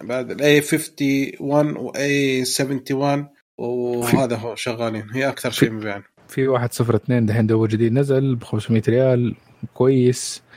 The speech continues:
Speaker 2: يعني شفت الجهاز، يعني ممتاز، ما في أي شيء.
Speaker 1: فوش
Speaker 2: هذا
Speaker 1: رأيك
Speaker 2: النوع.
Speaker 1: كجوال؟ أنا شفته على الحقيقة، شفته في المعرض زي كذا، بس والله الألترا كبير والكاميرات كبيرة،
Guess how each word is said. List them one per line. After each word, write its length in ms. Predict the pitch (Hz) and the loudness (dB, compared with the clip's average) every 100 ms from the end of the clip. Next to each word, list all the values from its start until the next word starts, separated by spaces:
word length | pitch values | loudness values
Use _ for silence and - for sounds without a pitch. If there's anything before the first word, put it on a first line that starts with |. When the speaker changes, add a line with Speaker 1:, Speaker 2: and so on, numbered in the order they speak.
| - - | -4 2
Speaker 2:
يعني 160 | 107 | 4
شفت 280 | - 214 - | 4 0 4
الجهاز، 480 | 120 113 165 147 104 | 2 4 2 2 -4
يعني 160 | 107 | -6
ممتاز، 520 | 107 110 - 190 123 131 | -4 -6 0 0 2 2
ما 80 | |
في 120 | 143 160 | 2 4
أي 160 | 151 | 2
شيء. 320 | 147 151 113 120 _ _ - | 2 0 -2 -8 _ _ -6
Speaker 1:
فوش 280 | 170 196 127 | -4 0 2
Speaker 2:
هذا 80 | |
Speaker 1:
رأيك 120 | 190 196 | 2 2
Speaker 2:
النوع. 360 | 196 156 143 | 0 0 -2
Speaker 1:
كجوال؟ 420 | 135 147 135 127 - _ _ - | -4 -4 -4 -6 -8 _ _ -2
أنا 120 | 165 | 0
شفته 280 | 175 247 165 | 2 0 2
على 120 | 151 | 2
الحقيقة، 720 | 139 127 131 123 - 143 104 - - | 2 -2 -4 -6 -4 -6 -8 -16 -20
شفته 340 | - 131 120 110 | -14 -12 -10 -8
في 120 | 113 | -8
المعرض 520 | 107 104 110 113 117 | -8 -8 -8 -10 -12
زي 160 | 107 110 | -12 -12
كذا، 200 | 127 135 | -6 -6
بس 260 | 120 - - _ 113 | -6 -10 -12 _ -4
والله 260 | 127 143 | 0 0
الألترا 640 | 110 104 98 - 147 147 110 | -2 -4 -6 -2 -4 -4 -10
كبير 1000 | - 104 107 110 110 110 110 113 110 - - _ | -12 -8 -2 0 0 0 0 -2 -8 -14 -20 _
والكاميرات 560 | 107 - 113 113 123 123 | -16 -8 -6 -2 -2 -4
كبيرة، 540 | - 104 117 110 98 | -8 -2 -2 -2 -6